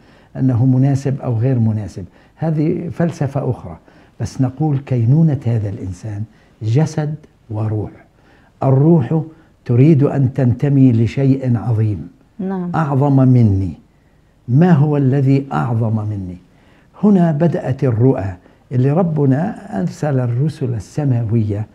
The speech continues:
Speaker 1: والكتب السماوية والأنبياء والرسل ليوجه الإنسان ليسمو بالروح لأبعد نقطة حقيقية،
Speaker 2: نعم.
Speaker 1: وليس لأقرب نقطة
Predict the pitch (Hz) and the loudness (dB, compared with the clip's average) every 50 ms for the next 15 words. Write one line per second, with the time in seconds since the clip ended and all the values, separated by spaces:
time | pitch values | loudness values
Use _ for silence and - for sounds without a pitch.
0 | _ _ _ _ _ - 123 123 117 - - - 175 180 - 135 110 117 107 - | _ _ _ _ _ -6 -4 -4 -4 -2 -2 0 0 2 2 0 0 0 -4 -6
1 | - - 127 120 120 117 110 110 110 117 113 107 101 101 104 117 123 131 147 - | -6 -4 -2 0 0 0 0 0 0 0 0 0 -2 -6 -8 -6 -4 -4 -4 -4
2 | - 143 143 135 120 120 117 127 131 139 - - 117 113 110 104 98 101 110 107 | -2 -2 0 0 2 2 2 2 2 0 -2 -4 -6 -6 -6 -8 -8 -8 -8 -8
3 | - 123 117 120 123 - _ - - - - - - _ _ - 143 156 170 175 | -8 -8 -8 -8 -10 -12 _ -20 -20 -20 -20 -20 -20 _ _ 0 4 8 8 10
4 | 160 156 151 156 175 - 160 151 151 156 180 175 165 147 143 156 143 123 147 139 | 10 8 6 4 0 0 0 0 2 4 4 4 4 4 4 4 4 4 2 2
5 | 131 - 151 139 131 117 - - 147 143 139 143 139 143 135 131 - - _ - | 0 0 0 0 0 0 0 -2 -2 -2 -2 -2 -2 -2 -2 -4 -8 -12 _ -20
6 | - _ _ _ - 127 131 156 175 185 180 - 156 156 147 143 135 139 135 131 | -20 _ _ _ -4 0 2 4 4 4 2 0 0 0 2 2 2 2 2 2
7 | 143 156 165 160 - 117 131 143 - - 143 143 143 117 123 135 117 131 127 127 | 2 0 0 -2 -2 -2 -2 -2 -2 0 -2 -2 -2 0 0 2 4 4 4 4
8 | 139 135 135 - - 120 117 - 127 110 95 - 131 123 120 - 131 117 117 - | 4 2 -2 -6 -6 -6 -4 -2 -4 -4 -4 -4 -8 -8 -6 -4 -4 -4 -4 -4
9 | - 139 131 123 123 120 127 - 190 196 190 185 175 170 165 170 139 151 175 196 | -2 0 2 2 2 0 -2 -2 -4 -4 -4 -4 -4 -4 -2 0 2 4 4 4
10 | - - - 156 139 139 143 - - 202 - - 160 156 156 147 160 151 156 175 | 2 2 0 0 0 0 0 -2 -4 -6 -6 -4 -4 -2 0 0 0 2 0 0
11 | 175 - - - 160 - - 156 156 151 | -2 -4 -4 -4 -4 -2 -2 -2 0 -2